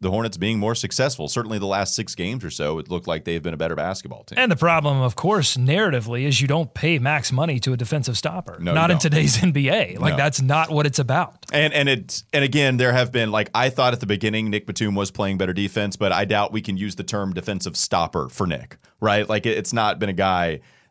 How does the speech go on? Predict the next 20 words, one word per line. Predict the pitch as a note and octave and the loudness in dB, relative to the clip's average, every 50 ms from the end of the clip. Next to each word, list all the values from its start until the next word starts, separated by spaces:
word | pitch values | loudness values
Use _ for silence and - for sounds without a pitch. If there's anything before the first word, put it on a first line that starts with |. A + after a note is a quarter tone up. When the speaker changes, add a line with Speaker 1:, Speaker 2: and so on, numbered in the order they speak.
| _ | _
Speaker 1:
that | F#2 G#2 F#2+ F2+ | -2 0 0 2
has | F#2+ F#2 E2+ E2 | 0 0 -2 -2
been, | D#2+ F2+ F2 E2+ D#2+ D#2 D2 C#2+ C2 - | -2 -2 -2 -2 -2 -4 -6 -8 -10 -8
unless | - A2 A2+ A#2+ A#2 - | -6 -2 -2 -2 -2 -2
you're | A2 | -2
talking | - A#2 G#2+ G2+ - G#2+ F#2 | 0 0 0 0 0 -2 -6
ab-, | F2 - - - _ - - - | -8 -10 -14 -16 _ -10 -6 -4
about | - - G2 F2+ D#2+ D2 | 0 2 2 2 2 0
Speaker 2:
No, | C3 B2 C3 E3 G3+ | 0 -2 -2 -2 0
and | G#3 F3+ E3 E3 | 0 0 2 2
his, | C#3 F#3+ C4+ G#3+ C#3+ E3+ F3 - | 2 0 0 0 -2 -2 -2 0
so | - F#3 | 2 2
his | F3 C4 C#4+ F#3+ | 2 0 2 0
main | D3+ C3+ C#3+ E3 G3 F#3 | 2 2 2 2 0 0
assignment | C3+ - - - A#2+ C#3 E3+ F3 C#3+ B2+ B2 B2 | 0 0 -2 -2 -2 -2 -2 0 0 -2 -2 -2
in | B2 | -2
this | B2 C#3+ C#3 - | -2 -2 -2 -2
game | - C3 B2 B2 A#2+ | -2 -2 -2 -2 -2
was | A#2+ B2 A2+ G2 | -2 -4 -4 -2
not | A#2 C3+ F#3 G#3 D3 A2 | -2 -2 -2 -2 -2 -4